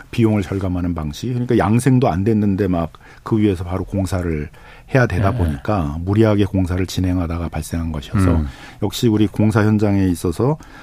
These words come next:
Speaker 1: 그 불법 다단계 하도급 문제도 이 사건에선 중요한 원인이 됐다라고 보여집니다.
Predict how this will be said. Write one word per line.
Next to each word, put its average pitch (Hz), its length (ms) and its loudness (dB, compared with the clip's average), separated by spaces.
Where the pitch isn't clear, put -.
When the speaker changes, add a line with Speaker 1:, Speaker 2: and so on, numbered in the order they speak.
Speaker 1:
그 82 440 -6
불법 113 360 -2
다단계 98 480 0
하도급 104 360 0
문제도 85 400 0
이 85 340 0
사건에선 92 560 -4
중요한 90 380 -2
원인이 82 320 0
됐다라고 76 460 -6
보여집니다. 64 580 -10